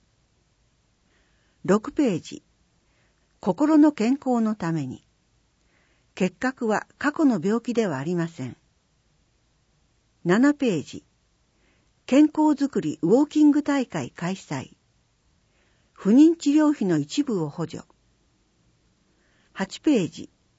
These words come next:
特定保健指導を受けましょう。食生活改善推進員コーナー。九ページと十ページ。平成二十六年度、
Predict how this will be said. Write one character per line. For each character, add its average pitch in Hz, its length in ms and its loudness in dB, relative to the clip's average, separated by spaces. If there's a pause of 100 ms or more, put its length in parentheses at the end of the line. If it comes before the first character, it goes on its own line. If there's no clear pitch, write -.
(680)
特 190 240 -4
定 320 240 2
保 247 160 -2
健 285 200 4
指 294 160 0
導 269 160 2
を 165 200 -2
受 160 220 -6
け - 20 -2
ま 185 140 -2
し - 180 -10
ょ 165 220 -12
う。 - 40 -20 (1200)
食 214 300 -4
生 311 240 0
活 175 280 -6
改 269 280 0
善 294 240 4
推 262 300 -2
進 247 300 -4
員 220 140 -2
コ 175 260 -4
ー 123 40 -8
ナ 120 120 -8
ー。 - 40 -14 (2000)
九 320 240 6
ペ 302 220 0
ー 196 40 -2
ジ 175 140 -10
と 156 120 -4
十 156 160 -8
ペ 180 280 -6
ー 117 100 -8
ジ。 - 220 -20 (1040)
平 294 200 2
成 294 280 0
二 302 180 4
十 240 240 -2
六 165 260 -4
年 196 280 -2
度、 120 180 -10